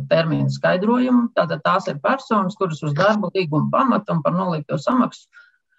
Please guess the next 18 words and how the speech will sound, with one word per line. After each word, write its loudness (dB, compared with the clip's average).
eh, 4
gatavojas 2
sporta -2
sacensībām 0
un -2
piedalās -4
tajās. -8
Sacensības, 2
kurās 4
piedalās 4
personas, 0
kuras -6
nav 2
profesionāli 0
sportisti, -2
šajā 2
periodā 4
nosauktajā -2